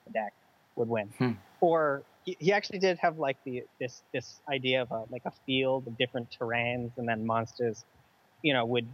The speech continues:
Speaker 1: give a little bit of a bonus on a particular terrain. But if you had, i-, if, if, you know, if you had the monster sitting on the right terrain, the strongest monster when sitting on a particular terrain still win.
Speaker 2: Mm-hmm.
Speaker 1: So it was, there was really just nothing to the game,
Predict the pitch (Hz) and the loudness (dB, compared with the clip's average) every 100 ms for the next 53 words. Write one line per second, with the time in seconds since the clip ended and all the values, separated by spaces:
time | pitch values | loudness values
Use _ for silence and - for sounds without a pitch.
0 | - 135 127 127 123 123 127 120 113 117 | -2 0 2 2 0 2 0 -2 -2 0
1 | 117 120 120 131 113 - 120 123 110 - | 0 0 0 -4 -2 -2 -2 -4 -6 -6
2 | 123 120 117 123 - - 110 _ _ _ | -2 0 0 -6 -4 -4 -4 _ _ _
3 | 147 151 151 160 143 135 127 _ _ _ | 0 2 2 4 2 0 -4 _ _ _
4 | - 151 156 160 - - 151 - - 165 | -8 -6 -4 -6 -6 -12 -12 -10 -4 -2
5 | 110 104 135 131 151 139 131 135 131 120 | -2 -2 0 2 2 0 0 0 0 -4
6 | - 135 123 120 117 120 117 117 123 123 | -2 -2 0 0 0 0 -2 -4 0 0
7 | 113 104 - 156 135 120 139 123 - - | 0 -6 -2 0 0 0 0 0 -4 -4
8 | 120 120 - 135 117 113 110 - 120 117 | -2 0 0 0 0 -2 0 -2 -2 -4
9 | - 139 107 - _ _ - - 165 113 | -2 -2 -2 -6 _ _ -16 2 2 2
10 | 107 110 131 120 - - 139 120 123 - | -4 0 0 0 -4 0 2 2 -4 -2
11 | 147 123 160 131 - 123 135 123 120 110 | -2 2 0 0 -4 -4 0 0 0 -6
12 | 110 110 107 101 | -8 -6 -6 -6